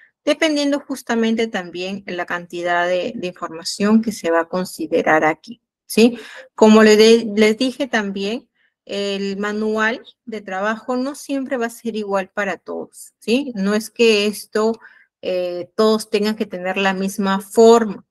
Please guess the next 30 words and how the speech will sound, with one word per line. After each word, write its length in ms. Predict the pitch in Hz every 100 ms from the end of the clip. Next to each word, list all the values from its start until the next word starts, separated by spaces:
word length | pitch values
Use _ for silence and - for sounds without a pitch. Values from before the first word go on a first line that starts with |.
| _ -
no. 500 | 190 202 214 180 -
Incluso 560 | 190 - 214 220 254
también 320 | 247 196 196 208
les 120 | 202
voy 160 | 196
a 100 | 202
presentar 540 | 202 214 196 180 185 185
otras 380 | 196 202 202 -
guías 480 | 226 220 190 196 _ - - _
donde, 760 | 202 196 233 233 226 233 240 -
eh, 560 | 202 196 185 180 165 _
la 260 | 185 196 196
forma 480 | - 247 247 226
o 40 | 190
la 80 | 190
estructura, 720 | - 202 - 247 240 226 339 _ _
¿no? 320 | 208 220 311 _
Mm, 560 | 226 208 208 202 196 196 -
también 440 | 208 202 220 240
cambian, 560 | 233 220 202 202 226 208
no 220 | 196 196
quizás 340 | 220 202 196
en 120 | 214
la 100 | 208
totalidad, 600 | 196 185 180 175 196 240 233
pero 200 | 175 165
tienen 460 | - 180 180 190
también 320 | 190 170 175
otra 260 | 185 185 214
forma 480 | 208 262 240 240